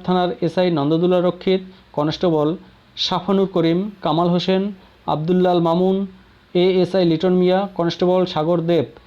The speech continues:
এবিপিএনের এসআই মোহাম্মদ শাহজাহান, কনস্টেবল মোহাম্মদ রাজীব ও মোহাম্মদ আবদুল্লাহ। পুলিশের দায়ের কথা,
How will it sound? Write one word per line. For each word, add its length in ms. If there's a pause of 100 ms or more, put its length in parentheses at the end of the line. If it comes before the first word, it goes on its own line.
(300)
এবিপিএনের 720 (400)
এসআই 380
মোহাম্মদ 440 (240)
শাহজাহান, 500
কনস্টেবল 640 (340)
মোহাম্মদ 320
রাজীব 440
ও 140
মোহাম্মদ 420 (420)
আবদুল্লাহ। 680 (220)
পুলিশের 380
দায়ের 220
কথা, 280